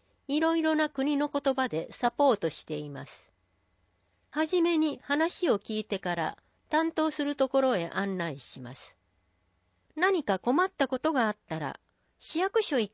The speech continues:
階にある外国人サポート窓口に相談してください。ポルトガル語とスペイン語を話すことができる人がいます。他の言葉は翻訳機を使って話をします。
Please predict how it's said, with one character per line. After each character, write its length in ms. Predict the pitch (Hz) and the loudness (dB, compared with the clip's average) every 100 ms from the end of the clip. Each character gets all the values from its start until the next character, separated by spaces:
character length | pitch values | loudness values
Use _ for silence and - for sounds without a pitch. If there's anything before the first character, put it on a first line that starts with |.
| - | -4
階 220 | 208 196 | -2 -2
に 120 | 190 | -2
あ 100 | 180 | -4
る 240 | 151 143 - _ - | -4 -10 -12 _ 2
外 240 | 370 392 | 2 4
国 280 | 381 - 392 | 0 0 0
人 200 | 226 190 | 0 -4
サ 180 | - 220 | -4 2
ポ 220 | 269 262 | 4 4
ー 20 | |
ト 140 | 254 | 2
窓 260 | 247 254 240 | 0 0 0
口 260 | 208 - 156 | -2 -4 -6
に 240 | 147 143 | -6 -8
相 280 | - 262 262 | -2 2 4
談 220 | 240 240 | 2 -2
し 140 | 240 - | -4 -6
て 80 | - | -8
く 100 | 147 | -6
だ 140 | 131 | -8
さ 240 | - 131 | -8 -12
い。 100 | 135 170 _ _ _ _ _ _ _ _ _ _ _ _ _ _ _ | -12 -16 _ _ _ _ _ _ _ _ _ _ _ _ _ _ _
ポ 140 | 285 339 | 2 2
ル 100 | 359 | 2
ト 140 | 339 | 2
ガ 120 | 320 | 2
ル 120 | 311 | 2
語 120 | 302 294 | 0 0
と 300 | 269 254 - | 2 2 0
ス 140 | - | -10
ペ 180 | - 302 | 0 2
イ 180 | 302 294 | 2 2
ン 140 | 294 | 2
語 260 | 269 262 247 | 2 4 4
を 120 | - _ _ _ | 2 _ _ _
話 340 | 269 294 339 | -2 0 0
す 80 | - | -2
こ 120 | - | -6
と 140 | 220 269 | -2 0
が 140 | 208 | 0
で 120 | 180 | -2
き 140 | 214 330 | -4 -2
る 100 | 262 | -2
人 280 | - 254 233 | -2 -2 -2
が 100 | 165 | -4
い 140 | 147 | -6
ま 160 | 143 147 | -10 -10
す。 220 | - _ _ _ _ _ _ _ _ _ _ _ _ | -14 _ _ _ _ _ _ _ _ _ _ _ _
他 300 | - 277 349 | -6 -2 0
の 100 | 349 | 2
言 260 | 349 330 311 | 0 0 0
葉 180 | 285 262 | 2 2
は 220 | 160 - _ _ - | 0 -2 _ _ -2
翻 260 | 320 330 330 | 0 2 0
訳 220 | 330 311 | -2 -6
機 220 | - 175 | -4 -4
を 60 | 170 | -4
使 260 | - 208 | -4 -4
っ 20 | 214 | -4
て 200 | - 208 | -4 -4
話 480 | 220 226 254 - | -2 -4 -4 -4
を 80 | 156 | -6
し 160 | - 151 | -6 -14
ま 160 | |
す。 40 | 139 | -14